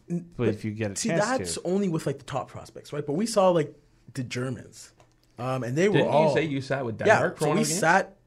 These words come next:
Speaker 1: what's it called? The, uh, Tribune area, right? So it was five rows and a set, no, two sections at the, um, A C C, um,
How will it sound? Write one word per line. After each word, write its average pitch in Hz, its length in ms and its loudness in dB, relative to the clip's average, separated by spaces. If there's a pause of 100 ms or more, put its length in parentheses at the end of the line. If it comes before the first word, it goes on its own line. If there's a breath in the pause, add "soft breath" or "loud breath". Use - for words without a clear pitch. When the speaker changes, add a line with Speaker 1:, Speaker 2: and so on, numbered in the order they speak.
Speaker 1:
what's 165 200 -6
it 170 60 -8
called? 165 280 -2 (140)
The, 123 420 -6
uh, 107 120 -8
Tribune 127 380 -6
area, 60 260 -16 (160)
right? 139 260 -6
So 139 220 -4
it 139 180 0
was 120 560 -6 (220)
five 160 360 4
rows 120 540 -6 (540)
and 117 100 -10
a 107 60 -10
set, - 320 -8
no, 113 160 -12 (580)
two 208 140 -4
sections 151 500 -4
at 101 200 -10 (200)
the, 117 400 -8 (380)
um, 87 120 -12
A 120 80 -8
C 113 140 -12
C, 110 360 -10 (340 soft breath)
um, 98 420 -10